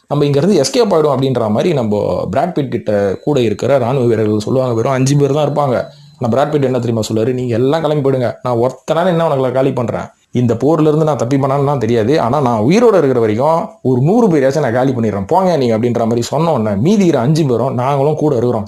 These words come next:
செத்தா இங்கேயே சாவறோம்டா" அப்படின்ற மாதிரி ஒரு கிளைமேக்ஸ் இருக்கும். வேற லெவல்ல இருக்கும். கடைசியில என்ன ஆச்சு, செத்தான்லாம் இல்லையா அப்படின்றது நீங்க படத்தை பார்த்தா தான் தெரியும். So ஒரு ஒரு சோல்ஜரும் எவ்வளவு கஷ்டப்பட்டானுங்க, அவங்களோட இன்னொரு ஒரு பக்கம் என்ன அப்படின்றத ரொம்ப அழகா அந்த படத்துல வந்து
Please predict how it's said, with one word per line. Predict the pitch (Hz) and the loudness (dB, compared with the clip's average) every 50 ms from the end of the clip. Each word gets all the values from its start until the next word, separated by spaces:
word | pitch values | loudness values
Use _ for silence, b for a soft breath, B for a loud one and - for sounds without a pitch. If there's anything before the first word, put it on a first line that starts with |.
| - - | -4 -4
செத்தா | 123 120 - - - - 170 | -4 -4 -4 -6 -4 0 0
இங்கேயே | 160 143 139 147 143 - | 0 2 2 0 0 0
சாவறோம்டா" | 131 123 131 139 135 127 120 110 104 | 2 0 0 0 0 0 0 0 0
அப்படின்ற | 110 117 113 110 107 101 | 0 0 0 0 -2 -2
மாதிரி | 101 110 123 147 | -2 0 0 0
ஒரு | 147 127 110 - | 0 0 0 0
கிளைமேக்ஸ் | 117 120 131 135 123 110 - - | -2 -2 0 -2 -2 -4 -4 -6
இருக்கும். | 104 95 104 110 113 | -6 -4 -4 -4 -2
வேற | 95 98 110 139 156 143 | -2 -2 0 0 0 0
லெவல்ல | 135 120 131 151 156 | 0 0 0 0 0
இருக்கும். | 139 110 101 113 135 131 - | -2 -2 -4 -4 -6 -4 -2
கடைசியில | 107 120 135 135 160 185 147 | 0 0 0 0 0 0 0
என்ன | 110 110 120 156 180 175 | 0 0 0 0 0 0
ஆச்சு, | 139 - 123 104 - 110 | 0 -2 -2 -2 -4 -4
செத்தான்லாம் | - - 165 170 165 156 151 127 | -4 -2 -4 -2 0 0 0 0
இல்லையா | 110 113 123 127 117 | 0 0 0 0 0
அப்படின்றது | 104 101 98 92 113 160 214 | 0 -2 -2 -2 -2 0 0
நீங்க | 202 139 131 | 2 0 0
படத்தை | 107 113 - - 151 | 0 -2 -2 -2 -2
பார்த்தா | 139 131 120 113 117 110 | -2 -2 -2 -2 -2 -2
தான் | 113 117 | -2 -2
தெரியும். | 110 101 95 95 104 160 214 262 - b b b b | -2 -4 -4 -2 -2 -2 -2 -4 -6 b b b b
So | - - 240 165 135 135 175 | -2 0 2 2 2 2 2
ஒரு | 226 269 262 247 | 4 4 4 4
ஒரு | 220 196 160 135 - | 2 2 2 0 0
சோல்ஜரும் | - 147 156 147 135 123 135 139 | 0 0 2 2 2 0 0 0
எவ்வளவு | 123 110 131 165 165 143 - | 0 0 2 2 0 0 0
கஷ்டப்பட்டானுங்க, | 110 107 - 147 131 123 117 104 110 104 98 98 101 104 110 104 | -2 -4 -4 -4 -2 -2 -4 -4 -2 -4 -2 -2 -2 -2 -2 -2
அவங்களோட | 107 110 104 104 104 104 | -2 -2 -2 -2 -2 -2
இன்னொரு | 104 104 113 170 220 294 285 247 185 151 | 0 2 2 2 4 4 4 4 4 4
ஒரு | 131 123 113 110 104 104 104 | 2 2 2 0 -2 -2 -4
பக்கம் | - - - - 214 | -6 -6 -2 -2 0
என்ன | 170 135 113 123 147 147 131 | 0 0 0 0 0 0 -2
அப்படின்றத | 117 120 131 113 101 101 113 147 151 | -2 -2 -2 -2 -2 -2 -2 -2 -2
ரொம்ப | 120 120 165 190 214 | -2 -2 0 0 0
அழகா | 165 151 135 | 0 2 2
அந்த | 139 135 117 | 0 -2 -2
படத்துல | 98 113 123 131 | -2 -2 -2 -2
வந்து | 120 113 113 | 0 0 0